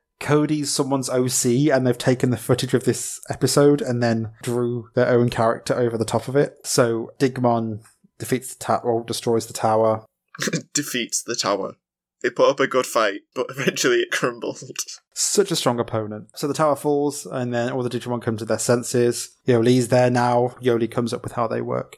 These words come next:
Speaker 2: Some scientific jargon that she makes up.
Speaker 1: Says that it powers the Dark Rings, which it kinda does, yeah, but it also restricts evolution. Matt and Tai come up with their next plan, which is that they should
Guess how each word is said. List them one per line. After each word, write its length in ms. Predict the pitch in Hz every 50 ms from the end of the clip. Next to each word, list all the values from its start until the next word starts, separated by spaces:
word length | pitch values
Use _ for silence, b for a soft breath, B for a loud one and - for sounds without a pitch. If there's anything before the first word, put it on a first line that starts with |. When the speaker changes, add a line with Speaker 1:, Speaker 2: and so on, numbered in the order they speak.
| _ -
Speaker 2:
Some 360 | - - - - 120 113 110 - - - _ -
scientific 880 | - - - - 110 107 110 110 - - - 113 98 - - - _ -
jargon 540 | - 95 92 90 98 - 101 98 95 95 - _ _ _ -
that 120 | - 87
she 120 | - - -
makes 280 | - 95 95 - -
up. 240 | 82 - - - - - _ _ _ _ -
Speaker 1:
Says 280 | - - 135 120 107 -
that 80 | 120
it 100 | 120 -
powers 300 | - - 117 110 110 107 -
the 60 | 110
Dark 320 | 107 110 107 107 101 - -
Rings, 300 | 113 107 113 110 107 135
which 180 | 123 - -
it 300 | - - - 143 - -
kinda 260 | - 262 185 156 113
does, 300 | 104 104 95 98 101 -
yeah, 160 | 123 107 101 104
but 120 | - 113
it 40 | 107
also 240 | 107 110 - - 107
restricts 360 | 107 - - - - - -
evolution. 460 | 110 - 120 113 117 120 - 131 127 - - -
Matt 220 | 127 127 127 110
and 100 | 120 117
Tai 260 | - 123 117 117 117 113
come 260 | - - - 120 120
up 140 | 113 - -
with 140 | 117 107 -
their 140 | 117 113
next 260 | 110 120 117 - - -
plan, 280 | - 131 123 139 139
which 120 | 131 120 120
is 100 | 117 110
that 140 | 120 113
they 120 | 113 110 110
should 200 | - - 123